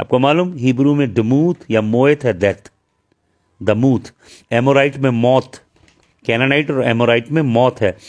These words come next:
अगर आप एक पुस्तक पढ़ेंगे, बेल साइकिल,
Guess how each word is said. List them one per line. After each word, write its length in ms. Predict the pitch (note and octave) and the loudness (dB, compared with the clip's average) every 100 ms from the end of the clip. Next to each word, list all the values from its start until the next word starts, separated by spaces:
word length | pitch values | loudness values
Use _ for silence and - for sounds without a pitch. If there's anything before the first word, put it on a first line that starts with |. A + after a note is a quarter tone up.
| - - | -16 -6
अगर 200 | A2 C3 | 0 2
आप 160 | C#3 D3 | 2 0
एक 160 | C#3+ | -2
पुस्तक 360 | C3 - C#3+ - | -6 -4 -4 -2
पढ़ेंगे, 320 | C3 C#3+ E3 | -2 0 -2
बेल 400 | B2 B2 C#3+ D3 | 0 0 2 0
साइकिल, 560 | - A2 G#2 - F2+ | -2 -2 -2 -4 -4